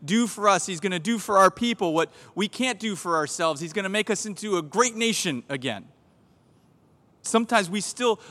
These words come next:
look at Jesus that way. We look at Jesus for, for what he's gonna do for our current circumstances and look at him selfishly, even Jesus. But Paul says when Jesus really gets a hold of you and you, you, you are compelled by what he's done on your behalf,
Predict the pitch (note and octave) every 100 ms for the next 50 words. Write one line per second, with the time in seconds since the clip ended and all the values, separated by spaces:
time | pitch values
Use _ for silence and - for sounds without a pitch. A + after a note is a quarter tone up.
0 | - F#3+ E3+ C#3 G3 F3+ D3 - D#3 C#3
1 | C#3+ C#3+ A3+ A3+ D#3+ G#3+ G3+ F#3+ - -
2 | - F3 E3+ - F3+ F#3 G#3+ G3+ G#3 F#3+
3 | D#3+ A3 F#3+ G3 F3 E3+ D#3+ - B3 A#3
4 | - G3 F#3 E3 - E3+ D3+ D#3+ E3 A3
5 | C#4 F#3+ G3 F3+ - - - G#3 G#3+ A3
6 | A3 - D3+ A2 A2+ _ _ - A3 G#3+
7 | E3+ A3 B3 D3+ - - - - _ _
8 | _ _ _ _ _ _ _ _ - -
9 | C3+ - E3+ F#3 F#3+ F#3 C#3+ D3 C3 G#3+
10 | E3+ D3+ G3 F#3 D3+ D3+ D3 F3 G3 E3+
11 | C3+ C3+ C#3 D3 C3+ - - D#3+ E3+ D#3+
12 | D#3 D#3+ D#3+ C#3+ C3+ - D#3 - A#3+ A#3
13 | G#3 D#3+ D#3+ F3+ D#3+ - F#3+ F3 D3+ D#3
14 | F#3 E3+